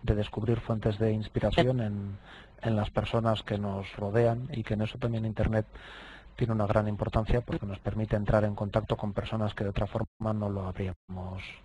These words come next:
no lo habríamos hecho, ¿no? Y que a veces de lo que se trata precisamente es de, de inspirarnos para ir después y hacer cosas extraordinarias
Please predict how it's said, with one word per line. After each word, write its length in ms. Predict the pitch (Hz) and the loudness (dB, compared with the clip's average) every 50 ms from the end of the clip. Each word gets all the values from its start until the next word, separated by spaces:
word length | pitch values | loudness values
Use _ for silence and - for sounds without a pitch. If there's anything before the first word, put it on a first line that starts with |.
| - - - | -14 -8 -4
no 100 | 110 101 | -4 -2
lo 100 | 98 92 | -2 -2
habríamos 380 | 98 98 101 92 90 92 95 | -2 -2 -2 -4 -4 -6 -8
hecho, 200 | 98 101 - - 107 | -8 -10 -10 -10 -10
¿no? 120 | 113 - - - - - - - - - - - - - - - - - | -10 -10 -12 -16 -20 -20 -20 -20 -20 -20 -20 -20 -20 -20 -20 -20 -4 0
Y 200 | 123 120 117 113 | 2 2 2 2
que 460 | - - 165 101 101 98 98 98 98 | 4 4 6 6 6 4 4 4 2
a 80 | 98 | 2
veces 320 | 104 107 - - 110 101 98 | 2 0 0 0 0 2 2
de 80 | 107 | 2
lo 100 | 101 104 | 0 0
que 100 | 101 - | 0 -2
se 100 | - 104 | -4 -2
trata 260 | - - 117 110 113 104 | 2 2 4 4 4 4
precisamente 540 | 104 104 101 104 101 104 110 113 113 127 123 | 2 0 0 0 0 0 -2 0 0 0 0
es 120 | 110 104 | 0 0
de, 380 | 107 104 98 98 98 98 101 - - - - - - - - - - | 0 0 0 0 -2 -4 -6 -8 -12 -18 -20 -20 -20 -20 -20 -14 -6
de 160 | 127 113 107 | -2 0 2
inspirarnos 640 | 104 107 101 - - 107 110 110 - 117 117 123 127 - - - - - - - | 2 0 0 0 4 6 8 8 8 6 4 0 -4 -6 -12 -16 -20 -20 -4 0
para 220 | - 107 104 107 107 | 2 4 4 4 4
ir 180 | 110 110 107 | 4 2 0
después 560 | 104 95 - - 120 120 120 - - - - - | -2 -2 -2 0 2 2 2 0 -4 -8 -6 -2
y 80 | 110 | -2
hacer 280 | 95 92 - 107 104 - | 0 0 0 0 -2 -2
cosas 500 | - - 95 - 104 101 95 92 - - - 180 - - - - - - - - - - - - - - - - - - | -4 -6 -6 -4 -4 -4 -4 -4 -2 0 0 0 0 -2 -10 -20 -20 -20 -20 -20 -20 -20 -20 -20 -20 -20 -20 -18 -8 -4
extraordinarias 880 | - 110 - - 110 107 104 98 98 101 101 107 104 104 110 120 131 | -4 -4 0 2 4 4 4 4 2 2 2 4 4 4 4 2 0